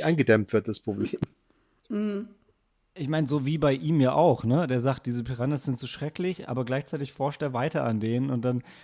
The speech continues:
Speaker 3: dann flippt er völlig aus, weil die die freilassen und die flippen aus, weil er sie erschaffen hat. Ich denk so, Leute, ihr seid halt schon einfach beide schuld, ja? Das müsst ihr doch wirklich mal alle
Speaker 1: <laughs> Ja.
Speaker 3: einsehen.
Speaker 2: Mhm.
Speaker 1: Ja,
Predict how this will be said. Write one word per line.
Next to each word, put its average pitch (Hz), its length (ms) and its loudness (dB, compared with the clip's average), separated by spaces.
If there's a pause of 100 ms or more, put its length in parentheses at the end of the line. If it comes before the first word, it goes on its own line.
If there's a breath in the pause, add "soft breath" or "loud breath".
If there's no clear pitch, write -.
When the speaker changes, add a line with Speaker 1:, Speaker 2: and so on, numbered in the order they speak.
(120 loud breath)
Speaker 3:
dann 120 120 -4
flippt - 360 -6
er 147 120 0
völlig 190 360 -6
aus, 170 200 -6
weil 139 140 0
die 151 200 -10
die 156 100 -8
freilassen 160 800 -4
und 127 200 -6
die 175 120 -8
flippen 175 320 -8
aus, 156 300 -4
weil 147 120 0
er 147 120 -2
sie 160 100 -2
erschaffen 156 440 -2
hat. 117 140 0
Ich - 40 -8
denk 131 120 -2
so, 165 80 -6
Leute, 165 180 0
ihr 139 80 -6
seid 160 180 -2
halt 156 140 0
schon 180 140 -2
einfach 160 220 0
beide 151 320 0
schuld, 107 380 0
ja? 123 240 -2 (300 soft breath)
Das 240 140 4
müsst 170 200 6
ihr 160 60 -2
doch - 180 -2
wirklich - 240 -2
mal 147 160 4
alle 143 160 2
Speaker 1:
<laughs> - 0 -
Ja. 127 80 -2 (180)
Speaker 3:
einsehen. 127 320 0 (640 soft breath)
Speaker 2:
Mhm. 214 400 0 (2250)
Speaker 1:
Ja, 120 220 -2